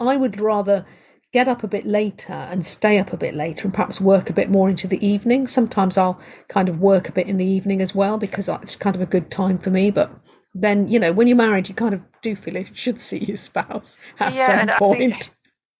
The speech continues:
Speaker 2: I think, yeah, you're absolutely right. I think it also depends on what sort of, um, day I've had. If I've had a particularly long, busy, tiring day at work,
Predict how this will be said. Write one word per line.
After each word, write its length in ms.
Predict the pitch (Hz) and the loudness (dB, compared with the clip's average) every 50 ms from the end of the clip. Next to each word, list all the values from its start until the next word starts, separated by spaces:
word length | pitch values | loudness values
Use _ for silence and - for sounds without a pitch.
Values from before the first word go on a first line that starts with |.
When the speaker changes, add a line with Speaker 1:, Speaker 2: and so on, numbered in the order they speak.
| _ - - | _ -14 -12
Speaker 2:
I 40 | - | -8
think, 300 | - - - - - - | -6 -6 -6 -4 -2 2
yeah, 100 | 196 285 | 2 4
you're 160 | 262 175 185 | 4 4 2
absolutely 360 | 262 254 - - 160 147 151 | 2 0 0 -4 -6 -2 0
right. 260 | 151 160 160 143 139 - | 2 2 4 2 2 0
I 60 | 156 | -2
think 220 | - - 175 - 185 | -4 -6 -8 -6 -4
it 60 | - | -2
also 260 | 180 185 - - 170 | -2 -2 -4 -6 -10
depends 440 | 156 151 - 160 165 170 160 143 - | -10 -8 -4 -2 -2 -2 -2 -2 -2
on 140 | 123 120 120 | -2 -2 0
what 260 | 127 135 - - - | 0 -2 -2 -2 -6
sort 400 | - - - 156 147 - - 135 | -14 -10 -6 -4 -4 -2 -2 -2
of, 160 | 131 123 120 - - - - - | -4 -4 -6 -10 -16 -8 -2 0
um, 420 | 131 127 123 123 120 120 117 117 113 _ _ _ _ - _ _ _ - - _ _ - - | 2 2 2 2 0 -4 -8 -14 -16 _ _ _ _ -20 _ _ _ -20 -20 _ _ -6 0
day 220 | 143 135 131 131 | 2 2 4 4
I've 120 | 123 123 - | 2 2 0
had. 340 | - 139 151 147 113 104 104 - | 0 0 2 2 2 -2 -4 -8
If 160 | 123 131 - | -12 -14 -12
I've 80 | 127 - | -6 -2
had 160 | 147 165 165 | 0 0 0
a 40 | 156 | 0
particularly 840 | - 147 - - 165 - _ - 147 143 135 131 131 127 123 117 _ _ _ _ _ - - - _ - | -4 -12 -12 -12 -12 -12 _ -6 -2 0 0 0 0 -2 -6 -10 _ _ _ _ _ -20 -20 -20 _ -6
long, 420 | 123 127 131 135 131 127 127 120 - - | 0 2 4 4 4 2 0 -4 -4 -2
busy, 300 | 139 135 117 123 127 117 | -4 -4 -2 -4 -10 -10
tiring 480 | - - 135 131 127 123 127 123 120 117 | -4 0 2 2 4 4 2 0 0 0
day 180 | 123 117 117 | 0 2 2
at 140 | 117 - - | 0 0 2
work, 480 | 139 123 - - - - 131 135 - | 2 2 2 0 -2 -2 -4 -4 -6